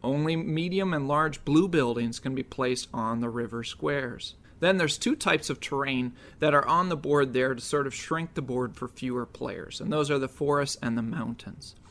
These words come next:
Around the outside of the board, there's a ring of mountains covering some of the squares. And then on another inner circle, there's a ring of forest. And the purpose of those is to make the board smaller if you're playing with less than the full complement of five players.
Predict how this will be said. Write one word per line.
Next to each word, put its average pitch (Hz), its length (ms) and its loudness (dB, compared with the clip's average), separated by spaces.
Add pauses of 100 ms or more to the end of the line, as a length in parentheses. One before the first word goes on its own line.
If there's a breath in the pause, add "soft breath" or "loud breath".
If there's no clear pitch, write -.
(140 loud breath)
Around 185 300 6
the 180 120 2
outside 170 440 4
of 139 100 2
the 135 80 2
board, 135 380 4
there's 127 240 0
a 123 100 0
ring 131 360 0
of 113 120 -4
mountains 117 600 -4
covering 117 400 -6
some - 180 -8
of 110 140 -8
the - 60 -10
squares. 117 560 -6 (120)
And 147 140 4
then 160 120 6
on 147 200 4
another 143 360 4
inner 170 280 2
circle, 139 480 0
there's 127 320 0
a 127 80 0
ring 131 260 0
of 117 80 -2
forest. - 600 -4 (120)
And 147 140 0
the 143 60 -2
purpose 214 380 4
of 143 120 -2
those 135 340 4 (200 loud breath)
is 135 140 0
to 147 60 2
make 151 200 -2
the 147 80 0
board 139 320 0
smaller 156 520 0
if - 140 -4
you're 127 100 -2
playing 127 380 0
with 120 140 -2
less 139 360 2 (120)
than 147 180 -2
the 85 60 -4
full 147 240 0
complement 131 580 -2
of 120 80 -12
five 120 380 -6
players. - 500 -10